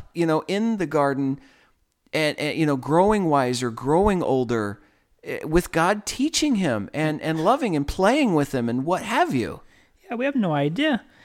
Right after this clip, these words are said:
Speaker 2: He could have been naming the animals when he was ten.
Speaker 1: Yeah, exactly. We have no concept of time. We kind of read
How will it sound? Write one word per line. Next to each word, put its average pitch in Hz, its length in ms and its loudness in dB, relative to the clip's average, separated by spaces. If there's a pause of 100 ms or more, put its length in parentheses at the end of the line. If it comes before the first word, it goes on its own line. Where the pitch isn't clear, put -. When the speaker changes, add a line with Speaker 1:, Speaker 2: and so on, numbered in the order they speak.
(100)
Speaker 2:
He 220 120 -10
could 240 160 2
have 185 100 -2
been 185 120 2
naming 196 260 2
the - 200 -4
animals 240 360 0
when 190 100 0
he 190 40 -2
was 185 160 0
ten. 202 500 -2 (260)
Speaker 1:
Yeah, 381 440 2 (840)
exactly. 202 480 -2
We 190 220 -4
have 240 320 4
no 220 220 2
concept 208 600 -2
of 180 140 -2
time. 147 420 0 (300)
We 202 240 -2
kind 214 280 0
of 139 240 -4
read 185 540 -2